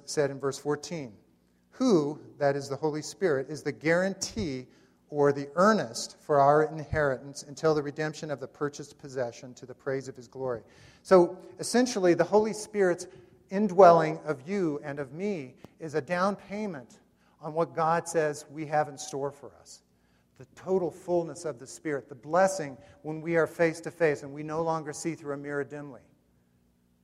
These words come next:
That's the promise. It's the same word, even in current Greek, that is used to signify an engagement ring. If you were to go to, to Greece today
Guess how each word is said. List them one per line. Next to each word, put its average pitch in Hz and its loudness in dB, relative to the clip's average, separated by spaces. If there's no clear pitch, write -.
That's 151 -4
the 160 -10
promise. 180 -6
It's 175 -8
the 170 -10
same 214 -2
word, 202 6
even 220 2
in 180 -2
current 202 -2
Greek, 160 -8
that 156 0
is 143 -6
used 175 -4
to 156 -10
signify 165 0
an 147 -6
engagement 143 -6
ring. 107 -20
If - -20
you 151 -10
were 170 0
to 160 -6
go 160 4
to, 151 -10
to 143 -18
Greece 165 -6
today 165 0